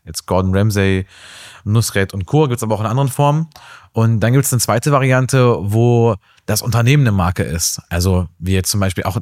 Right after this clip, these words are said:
Systemgastronomien oder wo das System quasi die Marke ist. Von Café de Sol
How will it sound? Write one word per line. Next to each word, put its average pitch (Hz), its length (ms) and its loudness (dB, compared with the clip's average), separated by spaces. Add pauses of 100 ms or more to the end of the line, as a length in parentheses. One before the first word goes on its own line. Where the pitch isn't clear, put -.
(120)
Systemgastronomien 101 1080 2
oder 92 280 0 (320)
wo 104 80 0
das 95 140 -2
System 135 360 0
quasi 98 300 -2
die 95 80 0
Marke 92 300 0
ist. 127 320 -2 (260)
Von 110 180 -6
Café 113 240 -2
de 104 80 0
Sol 127 440 2